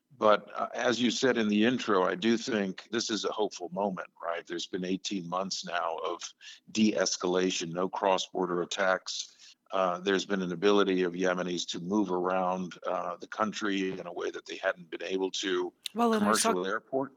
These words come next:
Speaker 2: Yeah, commercial flights taking off from the airport in Sana'a, the capital. That's, it's been years since that's happened.
Speaker 1: That's right. First commercial flights since two thousand sixteen, and they're about six a week. This is a moment of hope, but I think, um,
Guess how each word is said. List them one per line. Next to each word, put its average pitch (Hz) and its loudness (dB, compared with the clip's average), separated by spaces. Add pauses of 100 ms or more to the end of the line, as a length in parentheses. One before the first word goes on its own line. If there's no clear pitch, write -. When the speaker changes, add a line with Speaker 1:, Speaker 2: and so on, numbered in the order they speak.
(140)
Speaker 2:
Yeah, 294 0
commercial 202 0
flights 254 -4
taking 165 -4
off 147 -6
from - -10
the 165 -6
airport 185 -4
in 185 -4
Sana'a, 202 -4
the 156 -6
capital. 170 -6
That's, - 0
it's 175 -2
been 170 -2
years 254 -2
since - -6
that's - -8
happened. - -10 (340)
Speaker 1:
That's 98 -10
right. 104 2
First 110 -2
commercial 98 -2
flights 95 0
since 90 -8
two 101 -2
thousand 87 -2
sixteen, 98 -4
and 85 -8
they're 87 -2
about 90 0
six - -4
a 90 -4
week. 98 -2 (500)
This 143 0
is 123 2
a 120 4
moment 110 4
of 85 0
hope, 107 0
but 90 -4
I - -6
think, 104 -4 (160)
um, 92 -6